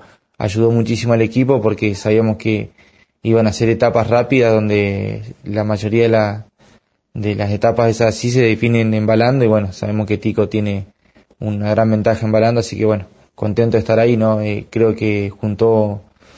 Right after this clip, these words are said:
un gran, una gran cantidad de corredores, están empezando ya la temporada y estaban todos bastante fuertes, así que eso suma muchísimo para nosotros.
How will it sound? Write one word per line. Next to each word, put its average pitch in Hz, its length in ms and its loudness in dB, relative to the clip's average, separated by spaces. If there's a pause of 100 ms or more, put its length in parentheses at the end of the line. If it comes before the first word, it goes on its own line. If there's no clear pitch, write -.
(420)
un 113 180 -4
gran, 120 340 2
una 113 220 -2
gran 120 220 2
cantidad 120 320 2
de 120 120 2
corredores, 123 680 2
están 117 340 0
empezando 117 520 0
ya 113 640 -2 (100)
la 110 160 -2
temporada 120 680 2
y 107 280 0
estaban 107 340 0
todos 107 240 2
bastante 104 360 -2
fuertes, 110 320 -2
así 110 120 -6
que 101 280 -6 (340)
eso 104 220 -4
suma 110 240 -2
muchísimo 107 420 -4
para 101 160 -4
nosotros. 104 380 -6